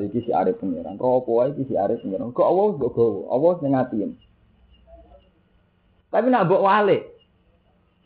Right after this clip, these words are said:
kowe opo seneng kuatiku nek roh Ka'bah? <laughs> Kowe opo terenyuh kowe? <laughs> Terenyuh piye? Ra piye?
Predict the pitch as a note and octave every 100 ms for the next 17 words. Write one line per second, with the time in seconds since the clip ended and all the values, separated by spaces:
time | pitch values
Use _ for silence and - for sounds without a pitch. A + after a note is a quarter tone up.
0 | - B2+ B2+ C3 A2 - B2 A#2 B2+ B2
1 | A#2+ - B2+ C3+ - A#2+ A#2 - - G#2+
2 | - _ - - B2+ C3 A#2+ G#2+ - -
3 | C3+ D3+ D3 E3 D#3+ D3+ E3+ E3+ - A2+
4 | A2 F#3 - - - - - - - D#4
5 | - - _ _ _ - G#2 B2 C3+ A#2+
6 | F#2 G2+ C#3+ G#3 A#3 A#3+ A#3+ A#3 B3+